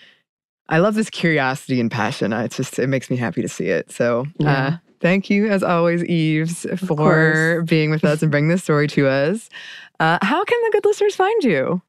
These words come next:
Speaker 2: Y'all can find me on Instagram at not apologizing, on Twitter at Eves Jeffcoat, or you can just go to eves jeffcoat dot com. That is spelled Y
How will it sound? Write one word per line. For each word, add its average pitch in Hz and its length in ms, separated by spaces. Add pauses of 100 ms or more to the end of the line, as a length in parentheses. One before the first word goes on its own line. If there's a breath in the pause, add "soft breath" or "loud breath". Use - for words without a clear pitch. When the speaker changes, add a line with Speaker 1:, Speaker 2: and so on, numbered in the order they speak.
(140)
Speaker 2:
Y'all 185 180
can 285 140
find 226 260
me 190 220
on 160 240
Instagram 170 840
at 160 240
not 156 440
apologizing, 196 1080 (100)
on 156 140
Twitter 151 320
at - 220
Eves 151 280
Jeffcoat, 147 400
or 175 140
you 190 60
can 190 160
just 165 220
go 151 220
to 240 720 (420 loud breath)
eves 196 460 (120)
jeffcoat 170 540
dot 160 240
com. 190 480 (100)
That 156 180
is 156 80
spelled 156 540
Y 156 600